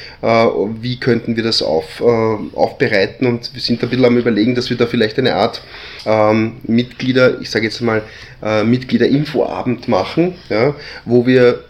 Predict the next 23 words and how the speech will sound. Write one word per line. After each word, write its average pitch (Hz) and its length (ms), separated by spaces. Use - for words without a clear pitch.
immer 160 200
mal 135 260
wieder 143 320
in 127 120
unregelmäßigen 120 680
Abständen 131 880
bestimmte 147 580
Spezialthemen, 95 1400
äh, 90 200
nehmen. 104 500
Und 98 280
das - 140
könnte 98 280
zum 104 160
Beispiel 95 360
Transfermarkt 101 1040
international, 95 720
das - 120
geht 110 140
jetzt - 180
nicht 151 220
um 139 160
Rapid, 123 400